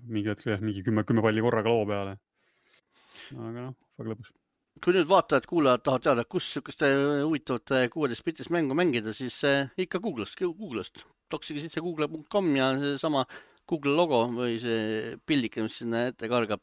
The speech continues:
Speaker 2: äh, klikkige selle peale ja lähebki mäng lahti. Ja saate mängida. Nautida, o-, osa võtta, äh, olümpiamängudest siis ja veidi siis, äh, Jaapani, Jaapani pärast, äh,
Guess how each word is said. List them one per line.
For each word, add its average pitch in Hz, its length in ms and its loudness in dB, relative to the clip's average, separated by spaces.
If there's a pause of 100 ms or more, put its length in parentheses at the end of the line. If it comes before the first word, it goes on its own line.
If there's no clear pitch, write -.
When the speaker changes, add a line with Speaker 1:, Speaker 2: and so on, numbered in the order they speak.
Speaker 2:
äh, 110 180 -2
klikkige 113 380 -10
selle 123 160 -2
peale 107 340 2
ja 101 160 -2
lähebki 117 400 -6
mäng 113 260 -2
lahti. - 360 -8 (1080)
Ja - 100 -10
saate 101 300 -8
mängida. 101 320 -4 (1600)
Nautida, 117 580 -4 (640)
o-, 104 420 -4
osa 113 160 -4
võtta, 110 400 -4 (800)
äh, 104 520 -8
olümpiamängudest 113 840 -6
siis 98 220 -12
ja 101 200 -4
veidi 104 420 -8
siis, 101 220 -12 (140)
äh, 98 180 -4 (280)
Jaapani, 98 680 -4 (1300)
Jaapani 98 400 -6
pärast, - 460 -8
äh, 92 440 -8